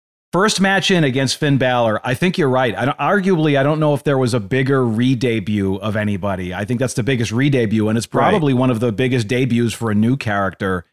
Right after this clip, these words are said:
Speaker 1: ever. It was
Speaker 2: And so I
Speaker 1: huge.
Speaker 2: think it was, uh, allegedly, 'cause everyone there, everyone at W W E, and Julie can back me up on this,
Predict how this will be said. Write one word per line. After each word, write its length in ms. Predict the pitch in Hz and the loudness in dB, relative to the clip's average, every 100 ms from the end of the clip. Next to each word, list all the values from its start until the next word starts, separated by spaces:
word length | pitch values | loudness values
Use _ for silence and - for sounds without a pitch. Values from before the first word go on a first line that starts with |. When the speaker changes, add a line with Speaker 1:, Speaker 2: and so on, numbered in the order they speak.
| _ | _
Speaker 1:
ever. 360 | 110 139 - - _ _ | -2 0 0 -6 _ _
It 40 | 110 | -4
was 120 | 110 | -2
Speaker 2:
And 140 | 123 | 0
so 280 | - 147 139 | 2 4 4
I 60 | 131 | 2
Speaker 1:
huge. 120 | 135 | 0
Speaker 2:
think 200 | 175 175 175 | -2 -2 -2
it 80 | |
was, 500 | 147 143 131 117 - _ _ _ _ _ _ - | -2 0 0 -2 -4 _ _ _ _ _ _ -20
uh, 60 | _ _ - | _ _ -8
allegedly, 880 | 131 139 151 156 113 82 85 69 - _ - | -4 0 0 0 -2 -6 -8 -10 -12 _ -6
'cause 180 | 123 117 | -4 -2
everyone 380 | 131 135 120 | -2 -2 -2
there, 340 | 117 110 104 107 | -2 0 -2 -2
everyone 220 | 170 196 160 | -2 0 0
at 80 | 135 | 0
W 160 | 123 | 0
W 320 | 110 104 101 | 0 0 0
E, 20 | 98 | -2
and 100 | 90 | -2
Julie 260 | 107 107 | -2 -2
can 120 | 98 92 | -4 -4
back 260 | 90 87 | -4 -6
me 60 | 90 | -6
up 140 | 87 | -6
on 140 | 87 87 | -6 -6
this, 340 | 87 - - | -6 -8 -12